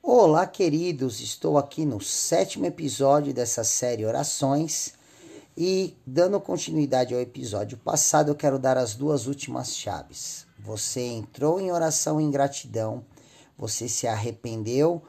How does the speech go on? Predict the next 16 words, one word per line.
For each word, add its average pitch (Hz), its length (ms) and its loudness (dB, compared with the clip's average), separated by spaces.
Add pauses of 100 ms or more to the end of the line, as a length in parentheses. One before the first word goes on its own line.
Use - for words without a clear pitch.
(260)
dos - 140 -10
seus 139 240 -2
pecados 123 760 -4
e - 20 -12
falhas, 104 720 -4
você 110 460 -6
intercedeu 113 1080 -4
pelas 165 360 0
pessoas. 127 800 -4 (400)
Agora 135 320 0
chegou 135 460 0
o - 20 2
momento 110 640 -2 (520)
de 107 160 -8
você 117 340 -2
pedir 123 640 -2